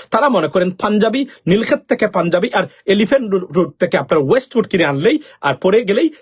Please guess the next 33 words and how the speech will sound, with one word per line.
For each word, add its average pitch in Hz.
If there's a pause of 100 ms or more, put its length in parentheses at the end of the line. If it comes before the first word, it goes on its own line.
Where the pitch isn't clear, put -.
সাদা -
পাঞ্জাবি 180
আর 180
কালো 175 (180)
এটা 185
পরে 196
গেলেই 185
আমরা 147
নেতা। 117 (180)
আসলে 254 (120)
নেতার 170 (720)
যোগ্যতা 170
কি? 123
নেতা 170
হচ্ছে -
uplift -
the 160
nation। 127 (720)
এবং 175 (180)
আপনি 156
কল্পনা 233
করেন 175
আমাদের 180
যারা 160
নেতৃত্ব 165
আছেন 156
তাদের 170
ভিতরে 156 (280)
নাইনটি 180
পার্সেন্টের 202
ভিতরেই 147 (200)
এই 135
যোগ্যতা 190